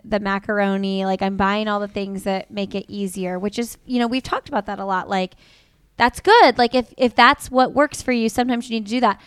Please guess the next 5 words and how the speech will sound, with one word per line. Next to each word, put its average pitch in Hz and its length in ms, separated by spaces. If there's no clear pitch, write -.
However, 269 640
I 311 120
would 359 340
like 277 420
to 214 540